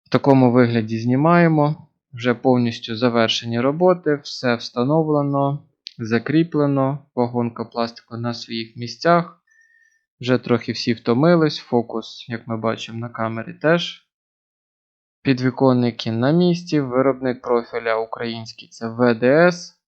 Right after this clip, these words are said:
Підвіконня теж український, білий матовий варіант. На підлогу поверх чорнової основи постелили лінолеум. Лінолеум купував вже безпосередньо сам замовник разом з плінтусами.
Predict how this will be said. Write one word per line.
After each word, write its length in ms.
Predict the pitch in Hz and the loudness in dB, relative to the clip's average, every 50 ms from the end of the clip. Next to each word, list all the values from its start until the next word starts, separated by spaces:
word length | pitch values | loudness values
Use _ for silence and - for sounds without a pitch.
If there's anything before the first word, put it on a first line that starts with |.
| _ _ _ _ _ _ _ _ _ _ _ _ _ _ _ _ - - - - - | _ _ _ _ _ _ _ _ _ _ _ _ _ _ _ _ -20 -20 -20 -12 -10
Підвіконня 680 | 135 113 117 117 120 117 - 131 117 113 113 113 110 | -8 -6 -4 -4 -4 -2 2 2 2 2 2 -2 -2
теж 300 | - 120 117 117 - - | -2 -2 -2 -2 -2 -6
український, 680 | 117 117 - 135 139 139 147 151 143 - - - 123 | -8 -6 -4 -2 0 0 0 -2 -2 -4 -8 -8 -6
білий 380 | 117 113 123 120 113 113 110 110 | -4 0 0 2 2 2 0 0
матовий 540 | 120 135 156 175 180 175 175 170 160 160 160 | 0 2 2 2 2 0 0 0 0 0 -2
варіант. 460 | 156 156 156 156 156 156 151 151 156 - _ _ _ _ _ _ _ _ _ _ - | 0 0 0 2 2 2 0 0 -2 -6 _ _ _ _ _ _ _ _ _ _ 0
На 140 | 127 131 135 | 2 2 2
підлогу 680 | 131 - 135 120 127 127 127 123 120 117 117 110 117 | 2 0 0 2 2 4 4 4 4 2 -2 -6 -4
поверх 360 | - 123 120 117 117 113 - - | 0 2 2 2 2 0 -4 -6
чорнової 680 | - 135 131 123 127 123 120 117 117 117 117 113 113 | -4 -4 -4 -2 -2 -4 -4 -4 -4 -4 -4 -4 -6
основи 680 | - - 123 - - - 120 117 110 110 110 113 113 123 _ _ _ _ _ _ | -8 -12 -16 -18 -18 -14 -12 -10 -10 -10 -12 -16 -20 -20 _ _ _ _ _ _
постелили 640 | 135 127 131 - - 123 117 117 117 113 113 113 110 | -4 -4 -4 -4 -4 -2 -2 0 -2 -2 -2 -4 -2
лінолеум. 680 | 120 135 147 170 185 185 175 175 165 160 156 156 147 135 | -2 -2 0 0 0 0 0 0 0 0 -2 -4 -6 -4
Лінолеум 480 | 120 120 123 123 120 117 113 117 113 113 | -4 -2 -2 0 0 -2 -2 -4 -6 -8
купував 500 | - - - _ - 113 113 113 113 113 | -10 -18 -20 _ -8 -4 -4 -4 -4 -6
вже 120 | 110 113 | -10 -14
безпосередньо 760 | 113 110 117 117 - - 113 - - 113 113 113 117 117 110 | -16 -16 -16 -18 -18 -18 -16 -14 -10 -8 -8 -8 -8 -10 -14
сам 280 | - - 117 113 110 | -8 -6 -6 -6 -6
замовник 580 | 117 120 117 123 143 165 175 175 160 143 - - | -6 -4 -4 -2 0 0 0 0 -2 -4 -6 -10
разом 400 | 120 117 113 120 127 127 117 110 | -12 -8 -6 -4 -4 -4 -4 -6
з 180 | 113 123 139 135 | -4 -4 -4 -4
плінтусами. 880 | 131 - 117 117 120 120 113 - 117 - - - 113 107 104 - - | -4 -8 -8 -8 -8 -8 -10 -14 -18 -18 -10 -8 -8 -8 -8 -10 -18